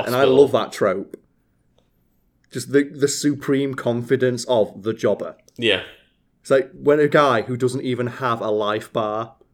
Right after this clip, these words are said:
Speaker 1: is trying to start on you. Like, you don't even have a unique introduction to the fight. You just walk in.
Speaker 2: Yeah, yeah.
Speaker 1: It reminds me of one of my favourite,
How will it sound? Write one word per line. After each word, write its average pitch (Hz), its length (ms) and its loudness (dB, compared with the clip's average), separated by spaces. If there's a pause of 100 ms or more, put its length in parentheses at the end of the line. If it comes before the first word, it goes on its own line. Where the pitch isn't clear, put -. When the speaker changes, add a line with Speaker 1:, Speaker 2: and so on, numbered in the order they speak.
(360)
Speaker 1:
is 131 120 -4
trying 131 340 4
to - 60 -2
start 117 360 2
on 113 80 -4
you. 107 60 -10
Like, 147 200 0
you 175 100 2
don't 185 220 6
even 170 200 2
have 147 220 0
a 123 60 0
unique 123 500 -6
introduction 120 580 -4
to - 100 -14
the 107 60 -6
fight. 107 260 -4
You 117 80 -6
just 117 140 -6
walk 110 340 0
in. 98 240 -6 (280)
Speaker 2:
Yeah, 113 200 4
yeah. 98 300 0 (520)
Speaker 1:
It - 140 -10
reminds 139 220 0
me 131 80 0
of 135 80 2
one 131 80 2
of 123 40 -4
my 123 80 -16
favourite, 127 540 2